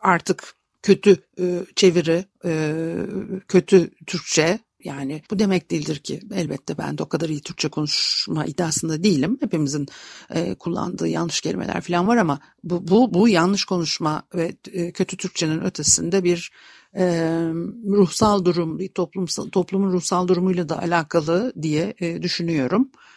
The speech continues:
E, yani rahatlıkla ölen, ölen diyemeyen, e, ne oluyorsa ölmekle ilgili bu sıkıntı.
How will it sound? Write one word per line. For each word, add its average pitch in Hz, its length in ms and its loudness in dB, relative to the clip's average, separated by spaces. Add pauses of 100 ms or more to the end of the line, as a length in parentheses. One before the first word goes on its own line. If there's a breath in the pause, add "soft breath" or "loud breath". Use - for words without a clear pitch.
(320 soft breath)
E, 180 60 -2 (1200)
yani 165 360 -2
rahatlıkla 180 580 -2
ölen, 180 460 4
ölen 165 500 -2
diyemeyen, 170 640 0 (180)
e, 147 340 -4 (220)
ne 175 100 -2
oluyorsa 170 480 2 (600)
ölmekle 147 460 -4
ilgili 147 240 -6
bu 147 200 -6
sıkıntı. 202 580 0